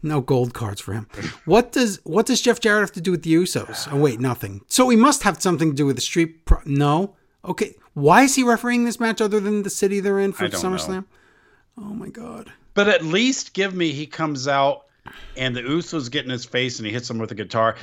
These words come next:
Speaker 2: But next
Speaker 1: And then
Speaker 2: week
Speaker 1: we
Speaker 2: he
Speaker 1: don't
Speaker 2: hits
Speaker 1: know.
Speaker 2: the Street
Speaker 1: Right, so we
Speaker 2: Profits
Speaker 1: don't know
Speaker 2: with a
Speaker 1: who, if he's
Speaker 2: guitar.
Speaker 1: gonna be biased or not. And give me something, because right now, all this looks like is for the, the pop of when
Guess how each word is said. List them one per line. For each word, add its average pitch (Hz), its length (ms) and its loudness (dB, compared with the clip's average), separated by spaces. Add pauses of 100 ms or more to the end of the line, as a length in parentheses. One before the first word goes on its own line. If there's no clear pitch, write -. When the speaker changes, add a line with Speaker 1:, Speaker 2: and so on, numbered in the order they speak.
(120)
Speaker 2:
But 147 180 -4
next 165 220 0
Speaker 1:
And 170 120 8
then 185 80 8
Speaker 2:
week 180 80 6
Speaker 1:
we 190 80 8
Speaker 2:
he 175 40 6
Speaker 1:
don't 185 160 8
Speaker 2:
hits - 100 4
Speaker 1:
know. 175 140 6
Speaker 2:
the 131 160 -4
Street - 240 0
Speaker 1:
Right, 277 220 8
so 131 160 6
we 185 100 10
Speaker 2:
Profits 196 180 8
Speaker 1:
don't - 0 -
know 185 120 6
Speaker 2:
with 180 240 0
a - 40 -10
Speaker 1:
who, 165 60 4
if - 60 0
he's 147 140 2
Speaker 2:
guitar. 170 120 4
Speaker 1:
gonna 165 60 4
be 156 100 4
biased 156 460 4
or 147 60 2
not. 151 300 2 (160)
And 165 340 0 (420)
give 185 120 6
me 233 120 6
something, 233 640 0 (200)
because 151 340 -2
right 165 260 2
now, 175 500 2 (360)
all 220 260 12
this 254 220 4
looks 214 220 2
like 170 200 2
is 151 120 2
for 165 220 0
the, 139 160 2 (480)
the 147 140 4
pop 170 600 4 (260)
of 151 280 0
when 170 420 2